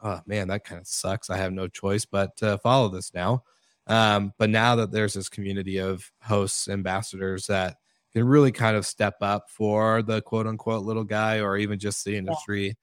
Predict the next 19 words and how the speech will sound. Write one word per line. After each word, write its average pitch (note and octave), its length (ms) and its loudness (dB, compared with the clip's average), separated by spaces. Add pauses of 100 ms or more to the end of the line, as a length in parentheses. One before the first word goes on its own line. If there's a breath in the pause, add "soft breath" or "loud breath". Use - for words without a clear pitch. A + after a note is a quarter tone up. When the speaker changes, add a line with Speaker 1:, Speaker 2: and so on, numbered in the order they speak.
(260)
Speaker 1:
that G2+ 160 0
does G2+ 280 0
list A#2+ 260 0
on A#2+ 100 0
their A#2+ 120 0
platform. A#2 680 -2 (500)
Um, G2 460 0 (840)
yeah, F#2+ 200 2
probably C3 300 6
one C3 80 4
of A#2+ 40 4
the G#2+ 40 2
best G#2+ 220 4
decisions F#2+ 380 -8
they F2+ 100 -10
could F2+ 120 -10
have E2 80 -12
made, C#2+ 200 -16 (180)
because F#2+ 540 -4